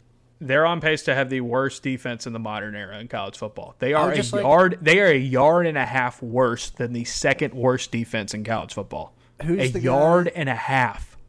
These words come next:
Speaker 2: Who's the guy that, uh, was, not only is D J Durkin not a particularly nice human being, or at least he has something on his record, but also, like,
Speaker 1: A guy, a player died. A player died under D J Durkin's, uh, under D J Durkin's watch, and he still gets to coach.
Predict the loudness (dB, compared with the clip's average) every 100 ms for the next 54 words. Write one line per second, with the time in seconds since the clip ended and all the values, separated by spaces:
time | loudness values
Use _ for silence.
0 | _ -8 -4 -2 -2 -6 -6 -6 -8 -8
1 | -8 -6 -6 -4 -4 -6 -8 -14 -10 -10
2 | -10 -16 _ _ -10 -8 -8 -8 -8 -8
3 | -8 -10 -8 -8 -8 -8 -8 -10 -10 -12
4 | -12 -14 -12 -12 -10 -12 -10 -10 -12 -10
5 | -10 -10 -10 -8 -8 -8 -10 -10 -10 -12
6 | -14 -18 -16 -14 -10 -8 -8 -8 -4 -2
7 | -4 -6 -10 -18 -20 _ _ _ -8 -6
8 | -4 -6 -6 -6 -6 -8 -10 -8 -10 -8
9 | -10 -8 -10 -10 -8 -8 -2 2 4 4
10 | 0 0 4 6 6 4 0 0 0 2
11 | 2 2 2 0 -2 -4 -4 -4 -4 -2
12 | -6 -8 -12 -8 -6 -4 -4 -6 -8 -6
13 | -6 -6 -8 -8 -10 -8 -8 -10 -12 -8
14 | -6 -6 -10 -14 -14 -12 -12 -12 -20